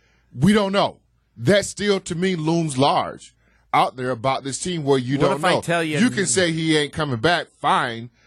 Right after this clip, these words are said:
Speaker 1: but we don't know that.
Speaker 2: Well, but if you said that, then we would know that. I think
Speaker 1: Well, I,
Speaker 2: there's
Speaker 1: and I don't know if he's coming back or
Speaker 2: I
Speaker 1: not.
Speaker 2: think there, uh, eighty percent chance that he's not helping the Packers next
Speaker 1: I think,
Speaker 2: season.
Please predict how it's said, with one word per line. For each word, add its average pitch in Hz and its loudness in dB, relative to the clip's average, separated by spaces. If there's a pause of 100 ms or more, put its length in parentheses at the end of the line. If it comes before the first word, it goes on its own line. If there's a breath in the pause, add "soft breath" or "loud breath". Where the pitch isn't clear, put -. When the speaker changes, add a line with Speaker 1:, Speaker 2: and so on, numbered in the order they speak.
(200 soft breath)
Speaker 1:
but 151 2
we 147 0
don't 143 2
know 123 2
that. 82 -8 (160)
Speaker 2:
Well, 110 -2
but 101 -4
if 104 -4
you 175 2
said 107 -2
that, 104 -4
then 131 0
we 131 -2
would 190 -2
know 117 -4
that. 92 -4
I 143 0
think 151 -8
Speaker 1:
Well, 143 2
I, 151 2
Speaker 2:
there's 156 -4
Speaker 1:
and 151 -2
I 185 2
don't 180 -2
know 160 -4
if 143 -6
he's 151 -8
coming 131 -4
back 117 -2
or - 0
Speaker 2:
I 151 2
Speaker 1:
not. 190 -6
Speaker 2:
think 170 -8
there, 151 -6
uh, 143 -12 (180)
eighty 190 -2
percent 160 -8
chance 127 -8
that 123 -8
he's 127 0
not 131 0 (360)
helping 123 -4
the 107 -8
Packers 95 -10
next 131 2
Speaker 1:
I 190 0
think, 147 -6
Speaker 2:
season. 135 -20